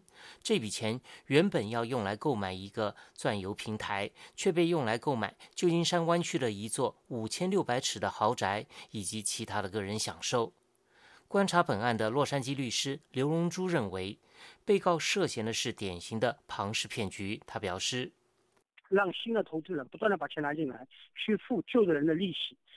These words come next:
Speaker 2: 那么旧的人利息呢，拿到这个利息呢，他也，也同时呢，也是帮他在像做广告、做宣传，说：“你看我这个投资很成功。”那么就不断地有更多人进来，这是一个典型的 Ponzi scheme 的做法。
Speaker 1: 根据陆凯国际的网页，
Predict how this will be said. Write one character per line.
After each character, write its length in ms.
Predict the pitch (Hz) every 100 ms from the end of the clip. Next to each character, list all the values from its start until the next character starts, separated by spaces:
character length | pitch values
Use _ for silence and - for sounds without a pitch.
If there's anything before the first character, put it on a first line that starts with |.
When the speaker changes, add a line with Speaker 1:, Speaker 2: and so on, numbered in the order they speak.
| _
Speaker 2:
那 60 | 233
么 80 | 240
旧 160 | 302
的 160 | 262 202
人 140 | 214
利 100 | 233
息 160 | 226 202
呢， 140 | 175
拿 180 | 170 160
到 160 | 220 202
这 60 |
个 100 | 220
利 100 | 247
息 160 | 220 170
呢， 100 | 139
他 140 | - 175
也， 240 | 170 151 -
也 160 | 165 151
同 260 | - 202 226
时 120 | 156
呢， 140 | 156
也 80 | 156
是 120 | - -
帮 100 | -
他 80 | 175
在 220 | 175 185 147 - -
像 160 | 185 175
做 180 | 220 175
广 200 | 147 127
告、 160 | 180 143
做 180 | 185
宣 240 | 160 208 196
传， 180 | - - _ _ _ _ _ _
说 80 | 185 180 _ _
：“你 80 | 175 -
看 80 | 208
我 60 | 156
这 80 | 185
个 60 |
投 180 | 185 160
资 100 | 190
很 120 | 160 131
成 220 | - 156
功。” 180 | 185 185
那 100 | 190
么 80 | 185
就 80 | 190
不 80 | 202
断 120 | 226
地 80 | 196
有 80 | 151
更 140 | -
多 160 | 190 180
人 140 | 139
进 180 | 139 180 135
来， 100 | - _ _ - -
这 80 |
是 80 | 190
一 20 |
个 80 | 202
典 220 | 202 196 135
型 160 | - 180
的 80 |
Ponzi 320 | 175 180 170 165
scheme 240 | - 175
的 80 | 143
做 180 | 180 139
法。 160 | - - _
Speaker 1:
根 160 | 113
据 160 | 107 110
陆 160 | 120 131
凯 180 | 92
国 200 | 85 92
际 120 | 95 131
的 120 | 104
网 200 | 85 82
页， 280 | 101 98